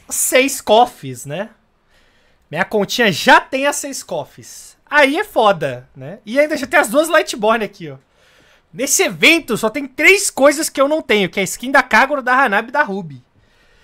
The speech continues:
E nem Collector veio, galera. Esse evento tá muito ruim, tá? Muito, muito ruim esse evento aqui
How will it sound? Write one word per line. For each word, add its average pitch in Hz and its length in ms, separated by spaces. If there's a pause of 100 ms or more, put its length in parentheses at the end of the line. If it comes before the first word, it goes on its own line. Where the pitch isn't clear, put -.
(120)
E 311 120
nem 339 420
Collector 302 800
veio, 202 260
galera. 196 380
Esse 202 200
evento 202 360
tá 202 340
muito 190 1120
ruim, 151 440
tá? 156 300 (560)
Muito, 311 720
muito 262 400
ruim 190 220
esse 180 180
evento 175 220
aqui 131 320